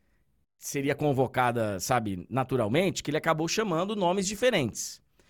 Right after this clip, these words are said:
Eu não sei se era uma intenção dele chamar esses nomes diferentes. "Olha, vou assumir a seleção brasileira, vou fazer uma convocação igual àquela que foi da Copa do Mundo, basicamente, depois eu vou mudando."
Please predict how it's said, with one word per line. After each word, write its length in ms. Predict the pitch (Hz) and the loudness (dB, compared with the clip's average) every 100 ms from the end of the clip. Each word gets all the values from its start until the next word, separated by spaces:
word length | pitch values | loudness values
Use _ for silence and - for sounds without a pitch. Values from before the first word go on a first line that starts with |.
| _ - | _ -4
Eu 120 | 131 | -2
não 100 | 214 | 0
sei 300 | - 202 202 | 0 2 2
se 220 | - 147 | 2 4
era 120 | 147 | 4
uma 180 | 143 139 | 4 2
intenção 880 | 135 135 131 135 127 - 139 135 123 | 2 0 2 0 0 0 2 4 2
dele 480 | 110 120 95 80 73 _ _ _ | 2 2 2 -4 -10 _ _ _
chamar 460 | - 131 120 117 113 | -4 2 2 2 0
esses 220 | - 110 | -2 -2
nomes 240 | 117 113 | -2 -2
diferentes. 340 | 104 104 90 120 | -4 -6 -6 -8
"Olha, 140 | 104 | -8
vou 100 | 101 | -8
assumir 240 | 107 101 | -10 -10
a 20 | 98 | -12
seleção 300 | - - 92 | -12 -14 -14
brasileira, 580 | 80 76 143 123 78 - _ _ _ | -14 -6 -2 -2 -4 -14 _ _ _
vou 260 | - 113 101 | -6 -4 -4
fazer 420 | 95 98 95 104 | -6 -8 -6 -6
uma 200 | 101 123 | -4 -4
convocação 560 | - 107 104 98 - 104 | -4 -8 -8 -8 -6 -6
igual 300 | 92 107 95 | -6 -4 -4
àquela 460 | 92 92 - 92 | -6 -8 -10 -12
que 80 | - | -12
foi 100 | 92 | -12
da 100 | 90 | -10
Copa 220 | 87 87 | -10 -10
do 100 | 107 | -8
Mundo, 300 | 113 160 170 | -6 -4 -4
basicamente, 600 | 95 98 - 127 180 - | -4 -8 -6 -4 -4 -4
depois 240 | 135 - 131 | -4 -2 0
eu 60 | |
vou 120 | 120 117 | 0 0
mudando." 600 | 117 113 160 185 185 | 0 2 2 2 -2